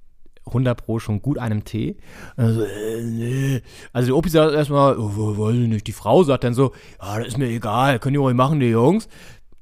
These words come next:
Und dann, äh, mega Debatte, da kommt von den anderen Typen so, „Jetzt hör mal auf mit hier dem Genderwahn, das ist doch hier, ich will das doch nicht hier, äh, hören, die ganze Scheiße.“ Und ich so, „Oh Leute, ey, das war überhaupt nicht in die Richtung gemeint, aber gut, wenn ihr es gleich so wieder auslegt, alles klar, dann suche ich mir eine andere Gruppe zum Quatschen.“ <laughs> Ähm,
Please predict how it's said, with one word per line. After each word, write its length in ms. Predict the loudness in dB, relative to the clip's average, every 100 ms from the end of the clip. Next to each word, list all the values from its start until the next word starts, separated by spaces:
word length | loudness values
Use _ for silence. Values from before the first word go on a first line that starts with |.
| 0
Und 120 | 4
dann, 200 | 6 6 2 -12 -14 -6
äh, 100 | 0
mega 180 | 2 2
Debatte, 240 | 4 4
da 60 | 4
kommt 120 | 2
von 80 | 2
den 80 | 0
anderen 120 | 0
Typen 120 | -2
so, 80 | -2 -4 -14
„Jetzt 180 | -12 -8
hör 100 | -6
mal 100 | -4
auf 200 | -2 -2
mit 140 | 0 0
hier 120 | 0
dem 160 | 0
Genderwahn, 1040 | -2 -2 0 4 6 6 6 6 8 6 4
das 80 | 2
ist 220 | 0 2
doch 100 | 2
hier, 240 | 6 8
ich 140 | 6 4
will 180 | 4 4
das 120 | 4
doch 120 | 2
nicht 180 | 2 2
hier, 400 | 4 6 6 6
äh, 540 | 4 6 8 6 6
hören, 460 | 6 8 8 6 2
die 80 | 0
ganze 240 | 0 -2
Scheiße.“ 300 | 0 0 0
Und 20 |
ich 60 | -2
so, 80 | -4
„Oh 80 | -4
Leute, 320 | -4 -4 -4
ey, 140 | -6
das 120 | -6
war 80 | -4
überhaupt 320 | -4 -4 -6
nicht 120 | -6 -4
in 40 |
die 80 | -4
Richtung 240 | -6 -6
gemeint, 320 | -4 -2 -2
aber 160 | -4 -6
gut, 160 | -6 -6
wenn 80 |
ihr 60 | -6
es 60 | -4
gleich 240 | -6 -6
so 280 | -6 -6 -4
wieder 160 | -4
auslegt, 420 | -4 -4 -4 -6 -4
alles 300 | -6 -6 -6
klar, 460 | -4 -2 -2 -2
dann 140 | -2 -4
suche 100 | -2
ich 80 |
mir 80 | -2
eine 100 | -2
andere 160 | -4 -6
Gruppe 160 | -8
zum 140 | -8 -6
Quatschen.“ 340 | -6 -2 -4
<laughs> 720 | -4 -6 -6 -8 -10 -12 -4
Ähm, 580 | 0 0 2 0 0